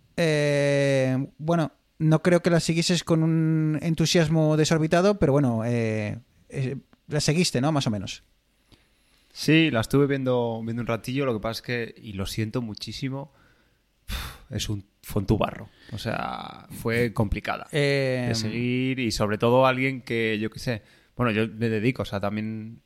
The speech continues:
Speaker 2: eh, desarrollo para Android, pero, pf, es complicado, dieron muchas vueltas, un montón de vídeos, na-, pf, poco dinámico.
Speaker 1: Sí,
Speaker 2: No sé.
Speaker 1: eh, a, a ver, yo creo que el, el, el sentimiento generalizado fue de,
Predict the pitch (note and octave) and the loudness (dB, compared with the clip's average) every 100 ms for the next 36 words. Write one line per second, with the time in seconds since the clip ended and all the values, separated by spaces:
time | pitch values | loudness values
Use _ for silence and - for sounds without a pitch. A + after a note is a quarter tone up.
0 | - A2+ F2+ F#2 A2+ A2+ G#2 G#2+ G2+ G#2+ | -14 -12 -10 -10 -10 -8 -6 -6 -6 -6
1 | G#2+ B2 C#3 G#2+ - _ _ _ _ _ | -6 -6 -6 -6 -10 _ _ _ _ _
2 | _ _ _ _ _ _ - G2 G2+ G2 | _ _ _ _ _ _ -6 -4 -6 -8
3 | G2 - - - - - - - G2 G2+ | -8 -10 -10 -16 -20 -20 -12 -8 -6 -6
4 | F#2+ G#2 G2 G2+ G2 G2 F#2+ F#2 - A2 | -6 -6 -6 -6 -6 -8 -10 -14 -16 -12
5 | G#2+ G#2+ G#2+ G#2+ G#2+ G#2 F#2 G#2 G#2 A2 | -6 -4 -4 -6 -8 -10 -6 -8 -8 -6
6 | G#2 G#2 - G#2 G#2 G#2 G#2 G2+ A2 A2 | -6 -6 -8 -8 -8 -8 -8 -6 -6 -6
7 | G#2+ G2+ G2 G#2 C3+ - - - _ _ | -8 -8 -8 -8 -10 -18 -16 -16 _ _
8 | A2+ B2 A2+ A2 A#2+ B2 A2+ B2 B2 C#3+ | -4 0 0 -2 -2 -4 -6 -8 -10 -16
9 | - - G3+ G3+ G3+ G3 F#3+ F#3 A2+ E3 | -8 -2 0 0 -2 -2 -4 -4 -2 0
10 | D#3 - _ - D3+ E3+ E3+ D#3+ D#3+ G3+ | 0 -4 _ -8 -4 0 0 0 -2 -2
11 | G3+ G3 E3+ E3 D#3 D3+ D#3 D3+ D#3 F#3 | 0 -2 -2 -2 -4 -4 -2 -2 -2 0
12 | G3 F#3 E3+ D#3+ F3 F#3 - E3+ D#3+ D3 | 0 0 0 0 2 0 0 0 2 0
13 | D3 C3 B2+ | 0 -2 -4